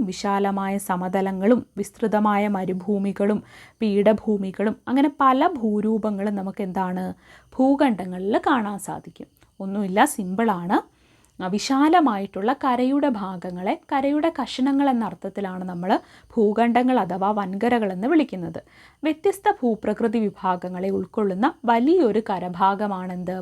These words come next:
ഭൂഖണ്ഡം. ഉയരമേറിയ പർവ്വതങ്ങളുണ്ട്, വിശാലമായിട്ടുള്ള സമതലങ്ങളുണ്ട്, വിസ്തൃതമായ മരുഭൂമികളുണ്ട്, പീഠഭൂമികളുണ്ട്. അങ്ങനെ പല ഭൂരൂപങ്ങളും എന്താണ്? നമുക്ക് ഭൂഖണ്ഡങ്ങളിൽ കാണാൻ സാധിക്കും. ഇത് ഭൂഖണ്ഡങ്ങളും സമുദ്രവും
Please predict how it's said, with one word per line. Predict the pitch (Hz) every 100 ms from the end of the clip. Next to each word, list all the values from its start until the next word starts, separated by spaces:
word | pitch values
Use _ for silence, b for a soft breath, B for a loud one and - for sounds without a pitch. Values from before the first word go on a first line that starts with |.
| 180
ഭൂഖണ്ഡം. | 226 202 170 160 - B B B B 254
ഉയരമേറിയ | 240 233 220 214 226
പർവ്വതങ്ങളുണ്ട്, | 196 180 190 202 196 196 185 180 185 - -
വിശാലമായിട്ടുള്ള | - 208 202 202 190 190 190 190 -
സമതലങ്ങളുണ്ട്, | 170 170 185 190 196 196 185 175 185 190 - b b -
വിസ്തൃതമായ | 226 - 226 226 220 214 214
മരുഭൂമികളുണ്ട്, | 196 190 208 220 233 254 233 214 339 -
പീഠഭൂമികളുണ്ട്. | 247 208 208 214 220 202 185 - - - B B B
അങ്ങനെ | 302 339 -
പല | 254 247 320 359
ഭൂരൂപങ്ങളും | 247 220 226 226 226 226 233 208
എന്താണ്? | 202 196 190 190 190
നമുക്ക് | 190 196 339 - -
ഭൂഖണ്ഡങ്ങളിൽ | 202 208 208 196 180 185 294 403
കാണാൻ | 311 247 -
സാധിക്കും. | 170 165 170 - B B B B 285
ഇത് | 277 233
ഭൂഖണ്ഡങ്ങളും | 226 220 240 233 226 226 240 233
സമുദ്രവും | 190 190 185 196 -